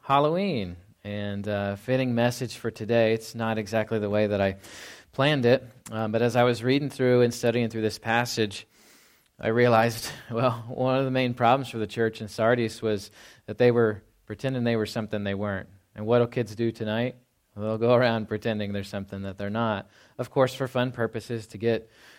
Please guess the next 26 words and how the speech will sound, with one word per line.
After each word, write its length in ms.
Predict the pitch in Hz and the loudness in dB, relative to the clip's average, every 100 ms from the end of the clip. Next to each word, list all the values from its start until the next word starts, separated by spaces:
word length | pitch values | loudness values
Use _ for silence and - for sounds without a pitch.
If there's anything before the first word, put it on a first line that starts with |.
| _ | _
way 220 | 110 120 | 4 4
too 140 | 120 131 | 4 0
much 220 | 131 127 | -2 -4
candy, 480 | 117 113 117 120 120 | -6 -2 -2 -2 -2
and 140 | 110 | -4
they 100 | 107 | -8
bring 220 | 110 127 | -6 -6
it 60 | 113 | -4
home, 280 | 117 120 123 | -2 0 0
and 60 | |
you 80 | 123 | 0
try 140 | 120 | 0
to 60 | 117 | -2
figure 260 | 117 113 110 | -2 -2 -2
out 100 | 117 | 0
<laughs> 680 | 92 117 92 - - - - | -2 -4 -6 -16 -20 -20 -4
how 100 | 104 | 0
are 100 | 123 | 2
they 100 | 127 | 2
gonna 140 | 123 | 2
eat 160 | 120 117 | 2 4
all 160 | 110 | 4
this, 300 | 110 113 - | 4 0 -2
or 60 | 107 | -4
you 100 | 110 | -2
maybe 340 | 107 104 98 | -2 -4 -6